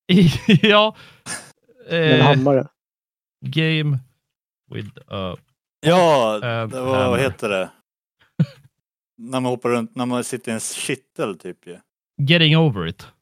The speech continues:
Speaker 3: Getting over it, så heter det. Ja,
Speaker 1: Och då,
Speaker 3: exakt. Det
Speaker 1: då,
Speaker 3: var ju ett sånt spel.
Speaker 1: då googlade jag på game with a pot and hammer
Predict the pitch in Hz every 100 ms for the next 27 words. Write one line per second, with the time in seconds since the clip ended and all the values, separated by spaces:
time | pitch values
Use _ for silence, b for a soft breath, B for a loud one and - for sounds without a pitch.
0 | _ _ _ - 110 110 113 113 101 87
1 | - - 98 85 _ _ _ _ 110 120
2 | 117 131 143 104 135 123 107 107 101 -
3 | 95 92 _ _ _ - 135 135 139 123
4 | 139 123 123 117 123 123 127 127 123 117
5 | 113 131 123 - 104 110 110 87 76